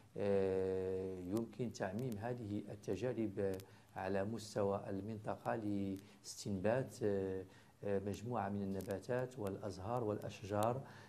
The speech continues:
التي تعتبر دخيلة على المنطقة، ولكن تستطيع التكيف، آه، مع مناخات هذه المنطقة وإعطاء، آه، إضفاء نوع من التوازن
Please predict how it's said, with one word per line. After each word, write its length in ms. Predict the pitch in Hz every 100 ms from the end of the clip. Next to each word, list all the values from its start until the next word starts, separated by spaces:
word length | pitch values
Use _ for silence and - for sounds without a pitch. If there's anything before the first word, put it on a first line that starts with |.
| -
التي 760 | - 107 107 104 107 101 101 101
تعتبر 520 | 101 98 92 117 110
دخيلة 480 | 98 104 - 135 117
على 200 | 101 101
المنطقة، 720 | 98 101 101 107 104 127 135 - - - -
ولكن 540 | 104 113 113 127 120
تستطيع 680 | 117 110 - 110 131 117 101
التكيف، 720 | 110 - 110 131 117 110 - -
آه، 380 | 101 98 95 104 107
مع 200 | 98 104
مناخات 600 | 104 107 101 135 113 -
هذه 340 | 104 98 92
المنطقة 640 | 95 101 95 104 - 120 135 - - - -
وإعطاء، 840 | 107 104 101 101 113 95 - 120 117
آه، 420 | 110 107 104 135
إضفاء 400 | 120 - 127 131
نوع 260 | 131 135 104
من 160 | 107
التوازن 880 | 107 110 139 - 110 117 107 104 101